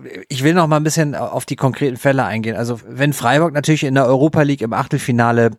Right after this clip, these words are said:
die, die, die, die alte Dame aus Turin zugelost bekommt, also den, den vormals, äh, Serienmeister, der jetzt in den letzten drei oder beziehungsweise den letzten zwei Meisterschaften zwar leer ausging, aber der rein nominell ja zu den,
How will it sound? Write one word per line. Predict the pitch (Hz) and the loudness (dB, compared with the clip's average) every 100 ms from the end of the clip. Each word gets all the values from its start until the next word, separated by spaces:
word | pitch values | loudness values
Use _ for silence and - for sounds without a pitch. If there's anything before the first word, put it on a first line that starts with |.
| _ - | _ -2
die, | 120 - | -2 -2
die, | 113 110 | -10 -10
die, | 110 107 | -10 -10
die | - 110 113 | -6 -4 -2
alte | 92 123 135 | 0 0 2
Dame | 117 117 123 | 2 2 2
aus | 110 113 | 2 0
Turin | - 131 117 127 | -2 -2 0 0
zugelost | - 113 104 104 - | -2 -2 0 -2 -4
bekommt, | 107 110 101 | -6 -2 -2
also | 82 107 107 | 0 -2 -2
den, | 104 110 110 110 - - | -2 -2 -2 -6 -14 -6
den | 117 123 - 143 | -2 -2 -4 -16
vormals, | 131 - - 151 175 147 147 151 143 - - | -14 -4 0 2 2 2 2 0 -2 -4 -4
äh, | 123 120 | -4 -2
Serienmeister, | 113 127 151 131 123 131 - | 2 2 4 4 4 2 2
der | 110 117 | 2 2
jetzt | 120 | 2
in | 113 | 0
den | 117 | -2
letzten | 120 - 117 | -2 -2 -6
drei | 110 104 113 127 | -4 0 2 2
oder | 107 107 | 0 -2
beziehungsweise | 104 110 101 | -2 -2 -2
den | |
letzten | 113 - 104 | -2 -6 -6
zwei | - 117 | -2 0
Meisterschaften | 131 127 127 - 117 - | 0 -2 -2 -2 -4 -8
zwar | - 87 | -6 -2
leer | 101 127 | 0 0
ausging, | 120 - 107 | 0 -4 -4
aber | 101 110 | 0 0
der | 113 113 - - - - | 2 0 -2 -12 -20 -12
rein | - 131 139 | -4 0 2
nominell | 127 127 113 120 | 4 4 4 4
ja | 127 117 110 | 4 2 2
zu | - 117 | -2 -2
den, | 110 113 110 | 0 0 -4